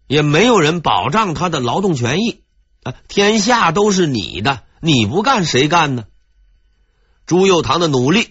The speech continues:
没有白费，他确实创造出了属于自己的时代。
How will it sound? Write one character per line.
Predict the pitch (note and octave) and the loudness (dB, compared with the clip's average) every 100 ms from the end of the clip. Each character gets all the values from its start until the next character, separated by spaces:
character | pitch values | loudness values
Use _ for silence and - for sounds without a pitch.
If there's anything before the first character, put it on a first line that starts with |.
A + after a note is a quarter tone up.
| - | -6
没 | F#2+ | -4
有 | C3 F#2+ | -2 -4
白 | C#2+ F#2 | -6 -8
费， | G#2 - _ _ | -8 -10 _ _
他 | - F2+ | -10 -8
确 | - G3 A#2 | -2 0 0
实 | - C#3+ | 0 -6
创 | - A3+ A2 F#2 | -2 -2 0 -4
造 | F#2 | -8
出 | D2+ A2 | -4 -4
了 | G2+ - | -4 -4
属 | - B2+ B2+ | -2 0 2
于 | C3+ E3+ | 2 0
自 | - D3+ | 0 -2
己 | E2 D#2+ | 0 -2
的 | D#2+ | -4
时 | - | -2
代。 | G#2 G2+ | -4 -4